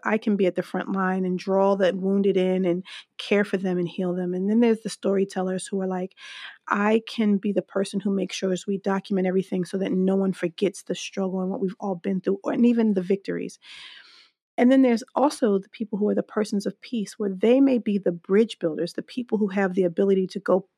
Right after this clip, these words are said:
beyond their own community to walk into another one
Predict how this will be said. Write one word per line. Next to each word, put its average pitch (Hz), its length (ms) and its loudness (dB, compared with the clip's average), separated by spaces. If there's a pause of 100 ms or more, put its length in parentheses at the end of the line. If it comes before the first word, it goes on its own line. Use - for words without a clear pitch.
(180)
beyond 202 720 0
their 190 180 -2
own 202 240 -2
community 190 480 -2
to - 160 -8
walk 190 340 0
into 196 220 -4
another 185 320 -4
one 185 200 -6